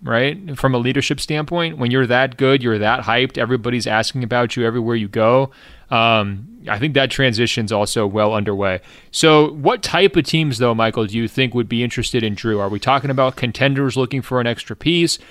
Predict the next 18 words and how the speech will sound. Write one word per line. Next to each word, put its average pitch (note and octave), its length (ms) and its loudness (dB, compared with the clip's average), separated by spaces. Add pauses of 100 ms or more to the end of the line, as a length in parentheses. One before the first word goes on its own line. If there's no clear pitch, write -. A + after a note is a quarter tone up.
(320)
Are B2+ 100 4
we B2 100 2
talking B2+ 360 0
about, A#2+ 360 2 (180)
you B2 120 -4
know, G#2+ 80 -2
dilapidated A#2+ 920 0
franchises B2+ 640 0
that A2 160 -2
need A#2 180 -4
somebody A#2+ 340 2
to A2+ 80 -2
give A2+ 200 -2
them A#2+ 160 0
a G#2 60 0
level A2 360 0
of G#2 140 -6
respect? D3 720 -2